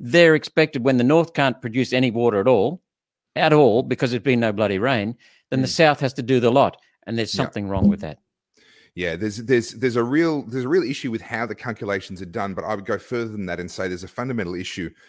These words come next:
Speaker 2: with the federal government having come in with a thirteen billion dollar budget, buying up an enormous amount of irrigation water. And you know, they, they say they, you know, and the whole, the whole basin plan from two thousand seven, it was all about making it a market mechanism. "We're gonna make it a market mechanism." So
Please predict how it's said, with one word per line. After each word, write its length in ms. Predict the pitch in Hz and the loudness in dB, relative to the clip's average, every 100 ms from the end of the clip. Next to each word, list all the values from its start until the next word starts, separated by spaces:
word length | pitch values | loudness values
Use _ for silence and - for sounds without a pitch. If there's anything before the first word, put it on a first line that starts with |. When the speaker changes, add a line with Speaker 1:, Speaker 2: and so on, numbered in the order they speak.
| _ 110 | _ -8
Speaker 2:
with 140 | 95 | -8
the 60 | 90 | -4
federal 300 | 127 123 104 | -2 -2 -4
government 340 | 104 101 90 | -6 -6 -10
having 260 | 95 90 85 | -10 -10 -12
come 280 | - 101 | -12 -8
in 140 | 98 95 | -6 -8
with 120 | 82 | -8
a 40 | |
thirteen 640 | 82 117 107 - 113 101 87 | -6 -4 -4 -6 -8 -6 -6
billion 380 | 101 101 98 | -8 -6 -6
dollar 220 | 92 87 82 | -6 -6 -6
budget, 420 | 90 87 80 - _ _ _ _ _ 90 | -6 -6 -10 -16 _ _ _ _ _ -2
buying 320 | 110 113 110 | 2 2 0
up 120 | 87 98 | -4 -4
an 60 | |
enormous 540 | 92 92 98 107 110 104 | -6 -4 -2 -2 -4 -8
amount 220 | 90 87 | -8 -8
of 60 | |
irrigation 600 | 82 82 80 82 - 95 85 | -8 -8 -10 -10 -10 -14 -12
water. 300 | 82 71 - _ _ _ | -12 -14 -18 _ _ _
And 300 | 101 101 92 - _ _ - | -4 -2 -4 -10 _ _ -4
you 80 | 101 | -4
know, 80 | |
they, 220 | 95 123 107 | 0 0 0
they 180 | 127 | -2
say 460 | 127 - 147 147 101 | -2 -6 -2 -2 -2
they, 240 | 85 117 104 | -2 -2 -2
you 80 | 123 | -4
know, 100 | 117 | -2
and 100 | 113 | 0
the 40 | 113 | 0
whole, 200 | 160 135 | 0 0
the 180 | 107 | -4
whole 140 | 104 147 | -6 -4
basin 360 | 139 131 123 | -4 -4 -6
plan 240 | - 123 110 | -6 -6 -6
from 100 | 107 | -8
two 160 | 120 | -8
thousand 300 | 110 110 113 | -6 -6 -6
seven, 260 | - 113 101 | -6 -6 -6
it 60 | 92 | -6
was 140 | 98 | -4
all 160 | 107 120 | -2 -2
about 280 | 113 113 104 | -2 -4 -4
making 280 | 117 - | -6 -6
it 60 | 131 | -8
a 40 | |
market 460 | 113 127 160 - - | -6 -6 -6 -8 -8
mechanism. 480 | 147 - 135 127 107 | -8 -6 -6 -4 -4
"We're 80 | 113 | -6
gonna 140 | 131 | -6
make 180 | 131 123 | -8 -8
it 80 | 107 | -8
a 20 | |
market 380 | 117 160 - - | -6 -8 -8 -8
mechanism." 480 | 113 120 107 90 | -8 -8 -10 -10
So 200 | - 110 | -4 -4